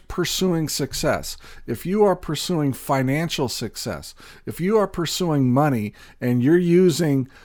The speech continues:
Christianity to get there, you know what? You might actually become rich, but that doesn't mean that you have God's blessing.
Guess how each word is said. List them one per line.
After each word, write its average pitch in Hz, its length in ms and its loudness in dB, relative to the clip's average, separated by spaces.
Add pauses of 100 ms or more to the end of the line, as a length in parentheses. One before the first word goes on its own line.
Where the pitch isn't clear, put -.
(180)
Christianity 147 840 2
to 117 80 -2
get 139 360 0
there, 175 340 -2 (240)
you 185 100 -2
know 202 120 0
what? 277 360 0
You 143 160 -2
might 170 240 4
actually 143 400 0
become 131 400 -2
rich, 127 420 -2 (300)
but - 160 -8
that 139 220 4
doesn't 143 360 2
mean 131 280 4
that 110 100 -2
you 113 200 0
have 113 200 0
God's 107 300 -4
blessing. - 560 -8